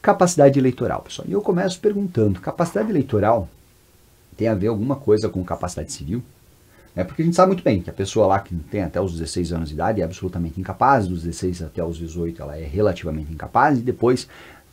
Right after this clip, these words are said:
quando chega aos dezoito anos, é maior de idade e vai se virar, não é isso? Tem plena capacidade. Tem alguma coisa a ver? Nenhuma. Tá? Ah, mas co-, coincide. Claro, coincide. Dezoito anos eu tenho plena capacidade eleitoral, né?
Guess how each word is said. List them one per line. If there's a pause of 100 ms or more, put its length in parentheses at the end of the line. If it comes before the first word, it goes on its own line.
quando
chega
aos
dezoito
anos, (100)
é
maior
de
idade
e
vai
se
virar,
não
é
isso?
Tem
plena
capacidade. (500)
Tem
alguma
coisa
a
ver? (420)
Nenhuma. (640)
Tá? (260)
Ah,
mas
co-, (400)
coincide. (220)
Claro,
coincide.
Dezoito
anos
eu
tenho (380)
plena
capacidade
eleitoral, (380)
né?